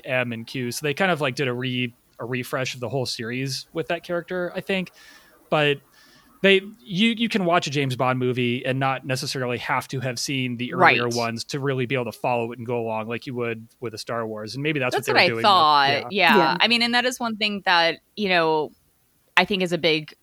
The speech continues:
Speaker 2: pro of these films is that you, you can watch them separately. And sure, you will get, like, maybe you won't get the throwback in Last Crusade about the Ark if you haven't watched Raiders, but,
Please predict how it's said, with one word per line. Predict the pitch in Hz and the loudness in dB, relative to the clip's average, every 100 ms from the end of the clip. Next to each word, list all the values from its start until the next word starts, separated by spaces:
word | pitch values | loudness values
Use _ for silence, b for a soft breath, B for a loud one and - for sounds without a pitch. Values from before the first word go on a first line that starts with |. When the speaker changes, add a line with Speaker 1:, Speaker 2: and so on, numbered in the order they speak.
| _ | _
Speaker 2:
pro | - - 165 110 82 160 _ _ _ _ | -10 2 4 4 0 -8 _ _ _ _
of | 175 151 | 0 0
these | 147 - | -4 -4
films | 156 101 98 160 - | -4 -4 -6 -8 -4
is | 175 165 | -4 2
that | 156 156 151 - | 4 6 4 0
you, | 170 170 170 160 156 151 - - | -4 -2 -2 -2 -4 -6 -14 -8
you | 185 | -4
can | 247 208 | -2 2
watch | 175 - | 2 2
them | 185 | -4
separately. | - 156 - 170 165 160 | -4 -2 -4 -2 0 2
And | 233 240 | 4 4
sure, | - 453 208 170 247 b b b | 2 4 6 4 2 b b b
you | 202 214 | -2 2
will | 214 196 | 4 4
get, | 214 190 | 0 0
like, | 214 196 - - | 2 0 0 -4
maybe | 202 196 202 | 0 0 0
you | 180 180 | -2 0
won't | 170 165 | 0 0
get | 170 | -4
the | 160 | -4
throwback | - 170 170 151 143 170 - - _ _ | -4 -2 2 4 4 2 -2 -20 _ _
in | 180 160 156 160 151 | 2 2 0 -4 -2
Last | 160 143 - | 0 0 -4
Crusade | 180 180 160 | -4 -2 0
about | 151 - | -2 -2
the | - | 0
Ark | 160 151 139 - | 2 0 -4 -6
if | 156 143 | -4 -4
you | |
haven't | 135 - 131 - - | -6 -2 -4 -4 -6
watched | 120 - - - | -2 -2 -4 -8
Raiders, | 123 - 113 226 - b b b b | -10 -8 -8 -8 -10 b b b b
but, | 175 180 170 165 - | 0 4 4 0 -8